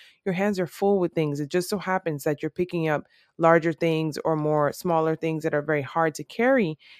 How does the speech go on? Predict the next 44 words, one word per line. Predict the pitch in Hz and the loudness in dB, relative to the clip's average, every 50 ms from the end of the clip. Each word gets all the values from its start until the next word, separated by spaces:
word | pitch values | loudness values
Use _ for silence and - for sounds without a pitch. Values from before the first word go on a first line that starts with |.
| _ _ _ - | _ _ _ 0
in | 175 170 156 151 | 0 2 2 4
this, | 156 151 147 - - - - _ _ _ _ - | 2 2 2 0 -10 -14 -18 _ _ _ _ -2
this | 160 170 - - | -2 -2 0 2
cycle. | 247 247 269 240 - 180 165 160 - - | 2 2 2 2 4 4 4 4 2 2
And | 165 170 170 | 0 0 2
then | 170 165 165 165 | 2 2 2 0
you | 156 165 170 170 165 165 160 160 - _ _ _ _ | 0 0 0 0 0 0 -2 -4 -6 _ _ _ _
stub | - - - - 185 160 147 | -18 -10 0 2 2 2 2
your | 156 151 | 0 -2
toe | - - 160 131 87 73 123 - _ _ _ _ _ _ _ _ _ _ _ _ _ _ _ _ _ _ _ _ _ - - | -2 -2 -2 -2 -2 -2 -6 -10 _ _ _ _ _ _ _ _ _ _ _ _ _ _ _ _ _ _ _ _ _ -2 2
in | 180 175 | 2 4
the | 170 | 4
midst | 165 165 160 151 - - | 4 2 2 0 0 -4
of | 156 139 | -6 -6
trying | - - 160 143 147 | -4 -8 -4 -4 -2
to | 151 143 | -2 -2
get | 139 147 143 - - _ - | 0 0 0 0 -2 _ -6
to | - 156 | -4 -2
the | 135 147 | 0 2
next | 143 139 135 135 - - | 0 0 -2 -4 -4 -2
room, | 147 117 - - 143 - _ _ _ - - _ _ | -2 -2 -2 -4 -8 -14 _ _ _ -20 -20 _ _
or | - - 180 175 170 165 160 | 2 4 6 6 6 6 4
you | 160 156 156 160 165 160 | 4 2 2 2 0 0
hit | 143 160 185 - | 2 0 -2 -2
your | - 165 156 - - | 0 0 0 0 0
arm | 156 160 160 156 156 151 151 - - | 0 0 0 0 0 -2 -4 -6 -4
on | - 156 151 147 147 147 143 139 139 - | -2 0 2 2 2 0 -2 -4 -4 -2
the, | - - | -2 -2
the | - 151 156 | 0 0 -2
corner | 151 - - 170 160 151 | -2 0 0 2 2 2
of | 147 135 | 2 0
the | 139 143 | 0 0
wall. | 143 147 135 120 104 92 - - - - - - _ _ _ - _ _ _ _ - | 2 4 4 2 2 0 -4 -10 -20 -20 -20 -20 _ _ _ -20 _ _ _ _ -2
And | - 175 170 165 165 | 0 2 2 4 4
then | 165 165 160 | 2 2 2
that | 160 151 - - - | 2 0 -2 -2 -6
creates | - - 180 175 160 - | -4 0 0 0 2 2
that | 143 117 131 135 | 0 0 0 0
break | 156 170 185 170 156 - | 0 2 2 2 2 0
where | 156 156 | 0 0
your | 156 156 156 | 0 0 0
reaction | 143 156 147 151 143 160 180 190 - - 220 190 170 156 | 0 0 0 2 2 2 2 0 -2 -4 -2 -2 -2 -2
is | - - 151 151 143 - | -2 0 0 0 0 0
like, | 156 139 135 135 | 0 0 0 -2